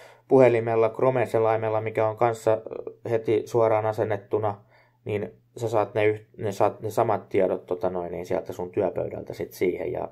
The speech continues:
vice versa. Niin, niin tota, ne nyt tässä joutuu, että viidestoista maaliskuuta tätä kuluvaa vuotta, niin, niin tota,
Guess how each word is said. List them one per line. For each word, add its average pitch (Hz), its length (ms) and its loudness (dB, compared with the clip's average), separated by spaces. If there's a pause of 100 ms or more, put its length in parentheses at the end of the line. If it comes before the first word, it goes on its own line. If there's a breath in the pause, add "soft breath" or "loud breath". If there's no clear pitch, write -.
vice 92 240 -2
versa. 92 380 0 (1400 soft breath)
Niin, 101 180 -2
niin 101 200 -4
tota, 104 380 4 (260)
ne 156 140 2
nyt 156 220 -2
tässä 110 260 2
joutuu, 95 460 4
että 95 240 0
viidestoista 143 640 2
maaliskuuta 135 720 0
tätä 139 280 2
kuluvaa 139 540 4
vuotta, 127 480 2
niin, 95 280 -8 (1120 soft breath)
niin 101 260 -6
tota, 98 440 -2